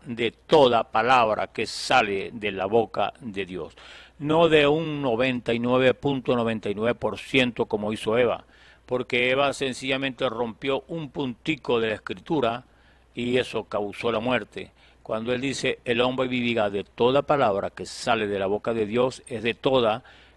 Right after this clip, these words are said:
no de un porcentaje que usted quiera colocar o que su iglesia quiera colo-, colocar, sino de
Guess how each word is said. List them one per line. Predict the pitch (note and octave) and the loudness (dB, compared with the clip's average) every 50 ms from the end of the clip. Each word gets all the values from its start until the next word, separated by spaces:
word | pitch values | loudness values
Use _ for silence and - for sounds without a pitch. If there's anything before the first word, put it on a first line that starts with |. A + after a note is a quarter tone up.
| _ _ - | _ _ -6
no | B2 A#2+ B2 A#2+ A2+ | -2 0 2 2 2
de | A#2 B2+ | 2 0
un | A#2+ A#2 | 0 0
porcentaje | - - C#3+ C#3 B2+ - E3 D#3+ C#3 - D#3 B2+ A#2+ A#2 - | 0 2 2 2 2 0 0 0 2 4 4 4 4 2 -2
que | - G2+ | -4 -10
usted | - - G#2 - | -8 -8 -6 -2
quiera | - A2+ A2 A2 | -2 -2 -2 -2
colocar | - - B2 B2+ B2 A2 - D3+ D3 C#3+ - - | -2 -2 0 0 0 2 4 4 4 4 2 -2
o | - C3 - | -8 -8 -6
que | - A2+ G2 | -6 -6 -6
su | - A2+ | -4 -6
iglesia | G2+ G#2+ B2 C#3+ C3 - - A2+ - | -4 -2 0 0 0 0 0 -4 -2
quiera | - B2 A#2+ A#2+ - | -2 -2 -2 -2 -2
colo-, | - A#2+ A#2 A#2 A2+ A2+ A2 A2+ - _ _ _ - | -2 -2 0 2 2 0 0 -2 -6 _ _ _ 2
colocar, | - D3+ D#3 D3 - - B2 A#2 - - - _ - - - _ _ - | 2 4 4 4 4 4 4 4 2 0 -8 _ -20 -20 -20 _ _ -16
sino | - - C3+ C3 B2 B2+ C#3 D3+ C#3 - _ _ _ _ - | -8 -2 -2 0 2 2 2 0 0 -2 _ _ _ _ -12
de | B2 A#2+ A#2+ A#2 G#2+ B2 A#2 A2 | -8 -8 -6 -4 -2 -2 -2 -2